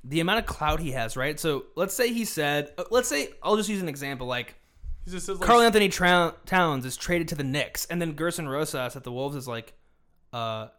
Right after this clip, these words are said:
Speaker 1: do we need to do a deal with the Knicks now?
Speaker 2: Di-,
Speaker 1: This is, like, not
Speaker 2: wait,
Speaker 1: good.
Speaker 2: did
Speaker 1: What's
Speaker 2: this, did this come from the Knicks?" <laughs> Like,
Speaker 1: what's happening here?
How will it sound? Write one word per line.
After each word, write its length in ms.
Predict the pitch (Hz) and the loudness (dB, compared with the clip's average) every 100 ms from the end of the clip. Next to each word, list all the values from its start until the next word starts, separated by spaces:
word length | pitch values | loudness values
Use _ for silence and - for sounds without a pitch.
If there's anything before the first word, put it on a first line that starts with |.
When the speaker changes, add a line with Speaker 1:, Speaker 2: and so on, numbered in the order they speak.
| _ - | _ -12
Speaker 1:
do 100 | 117 | -8
we 80 | |
need 120 | 175 247 | -8 -6
to 60 | |
do 160 | 208 175 | -4 -4
a 40 | |
deal 220 | 139 120 165 | -4 -6 -8
with 80 | |
the 80 | 165 | -10
Knicks 280 | 113 110 - | -14 -14 -8
now? 240 | 208 240 | -4 -4
Speaker 2:
Di-, 140 | 262 285 _ | -6 -10 _
Speaker 1:
This 140 | - 135 | -12 -6
is, 160 | 226 | -2
like, 260 | 220 208 - | 0 0 -2
not 240 | 151 165 | 0 0
Speaker 2:
wait, 280 | - - 139 | -2 -10 -12
Speaker 1:
good. 240 | 143 156 123 | -4 -2 -4
Speaker 2:
did 80 | 131 | -6
Speaker 1:
What's 220 | 151 147 | -8 -8
Speaker 2:
this, 20 | - | -16
did 100 | 117 | -16
this 120 | 135 | -14
come 120 | 147 214 | -12 -12
from 140 | 185 | -10
the 80 | 123 | -12
Knicks?" 520 | 110 120 262 - - | -12 -14 -14 -14 -10
<laughs> 160 | 175 202 | -6 -2
Like, 220 | 208 139 - _ _ | -2 -4 -12 _ _
Speaker 1:
what's 180 | 175 190 | -6 -2
happening 480 | 180 214 165 117 104 | 0 0 0 -4 -8
here? 300 | 131 113 | -14 -16